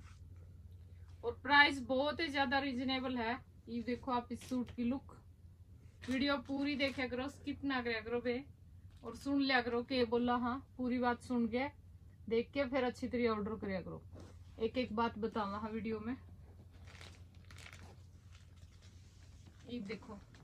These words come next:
यार होगी सूट की लुक, ये देखो इसके कलर,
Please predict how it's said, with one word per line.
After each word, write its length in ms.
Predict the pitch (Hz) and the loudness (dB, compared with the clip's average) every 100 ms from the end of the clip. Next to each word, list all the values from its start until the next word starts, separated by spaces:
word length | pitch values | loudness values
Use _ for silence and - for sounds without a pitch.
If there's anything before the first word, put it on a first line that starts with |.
| - | -2
यार 260 | 254 277 | 6 8
होगी 240 | 277 262 285 | 8 4 0
सूट 320 | - 277 254 | -2 -4 -4
की 140 | - 262 | -2 0
लुक, 300 | 277 - - - - - - - - - - - - - - - - - - - - - - - - - - - - - - - - - - - - - - - - - - - - - - - - - - | 0 -4 -14 -20 -20 -20 -20 -20 -20 -20 -20 -20 -20 -20 -20 -20 -20 -20 -20 -20 -20 -20 -20 -20 -20 -20 -20 -20 -18 -18 -18 -18 -18 -18 -18 -18 -18 -18 -18 -20 -20 -20 -20 -20 -20 -20 -20 -20 -20 -18 -4
ये 140 | 277 262 | -2 2
देखो 280 | 269 254 | 2 4
इसके 300 | 254 - 277 | 2 2 -2
कलर, 380 | 247 262 269 285 | 2 4 6 4